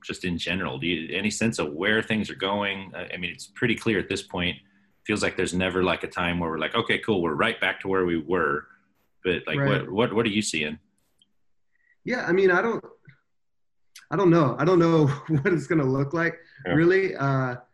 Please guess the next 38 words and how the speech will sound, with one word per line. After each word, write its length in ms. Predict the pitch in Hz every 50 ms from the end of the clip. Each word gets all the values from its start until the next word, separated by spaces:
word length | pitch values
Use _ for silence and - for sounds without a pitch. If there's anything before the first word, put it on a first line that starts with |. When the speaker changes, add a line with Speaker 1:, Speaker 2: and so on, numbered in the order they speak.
| _ _ _ _ _ _ _ _ _ _ - -
Speaker 2:
I 80 | 147
did, 480 | 135 131 147 165 170 170 160 143 - -
you 160 | 151 147 147
know, 360 | 143 139 139 139 127 135 - _ _ _ _ _ _ _ _ _ _ - 151
Brian 440 | 139 135 160 160 165 175 175 151 143
Houston 340 | 156 160 156 - 156 139
posted 320 | 131 139 139 131 135 143 131
something 360 | - 143 135 135 131 139 131 131
a, 80 | 123
a 300 | 123 127 127 - - 135
while 320 | 127 131 143 156 160 139 131 117 -
back 360 | - 131 131 131 123 117 - - _ _ _ _ _ _ _ _ _ _ _ _ _ _ _ _ _ _ _ _ _ _ _ _ _ _ _ _ _ - 139
that 360 | 131 139 139 131 - - - _ _ - - 147 147 139 139
was 180 | 160 175 160 131
just, 180 | 185 202 -
like, 140 | 196 175 160
such 180 | - 180 170 175
an 80 | 160
encouragement 540 | 143 131 135 156 156 147 139 123 135 127 123 -
to 80 | 139
me, 260 | 131 131 131 131 131
where, 280 | 127 127 131 127 123 -
where 120 | - 139 135
he 140 | 131 139 147
was, 320 | 143 131 135 - - _ _ _ _ _ - - - _ _ _ - - - _ -
essentially 480 | 151 147 - 208 208 202 - 180 175
he 80 | 160 151
was 140 | 147 139 135
saying, 220 | - 147 143 139 139
like, 220 | 135 123 117 -
everybody's 480 | - 151 151 147 151 135 143 135 127 113
asking, 360 | 120 120 123 - - 135 123 117
like, 200 | 127 123 - - _ - _ _ _ _ - -
you 140 | 123 123 120
know, 80 | 117 120 117 113
"What 180 | 117 139 151 151
is 100 | 143 117
God 320 | - 127 123 120 117 117